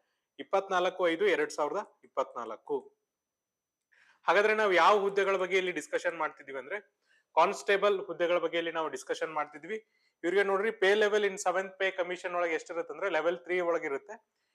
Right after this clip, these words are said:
ಇವ್ರಿಗೆ ಪ್ರತಿ ತಿಂಗಳು ಏನ್ ಮಾಡ್ತಾರೆ ಅಂದ್ರೆ, ಇಪ್ಪತ್ತೊಂದ್ ಸಾವಿರದ ಏಳ್ನೂರು ರೂಪಾಯಿವರೆಗೂ ಏನಪ್ಪಾ ಅಂದ್ರೆ, ಸ್ಯಾಲರೀಸ್ ನ ಕೊಡ್ತಾ ಹೋಗ್ತಾರೆ.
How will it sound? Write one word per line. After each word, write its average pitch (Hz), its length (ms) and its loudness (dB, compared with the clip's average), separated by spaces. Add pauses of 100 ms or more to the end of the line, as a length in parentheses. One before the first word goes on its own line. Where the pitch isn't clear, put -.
(180)
ಇವ್ರಿಗೆ 214 200 4
ಪ್ರತಿ 190 260 0
ತಿಂಗಳು 196 240 -4
ಏನ್ 190 140 -2
ಮಾಡ್ತಾರೆ 175 300 -4
ಅಂದ್ರೆ, 180 160 -2
ಇಪ್ಪತ್ತೊಂದ್ 175 440 -4
ಸಾವಿರದ 175 220 0
ಏಳ್ನೂರು 165 340 0
ರೂಪಾಯಿವರೆಗೂ 165 400 -4
ಏನಪ್ಪಾ 156 300 -4
ಅಂದ್ರೆ, 175 140 -6
ಸ್ಯಾಲರೀಸ್ 143 440 -4
ನ 185 60 -6
ಕೊಡ್ತಾ 135 320 -10
ಹೋಗ್ತಾರೆ. 139 420 -6